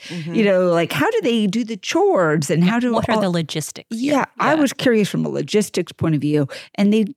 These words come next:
Speaker 2: didn't really go into a deep dive in some of how they actually, like, conducted themselves behind the scenes. But, I mean, it makes sense that they were, um,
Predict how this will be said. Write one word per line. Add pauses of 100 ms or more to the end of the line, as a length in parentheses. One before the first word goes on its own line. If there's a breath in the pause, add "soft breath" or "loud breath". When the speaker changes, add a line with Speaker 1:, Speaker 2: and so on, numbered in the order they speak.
(160)
Speaker 2:
didn't (140)
really
go
into
a
deep
dive
in
some
of
how
they (120)
actually, (720 loud breath)
like,
conducted
themselves
behind
the
scenes. (300 loud breath)
But, (200)
I
mean, (120)
it
makes
sense (260)
that
they
were,
um,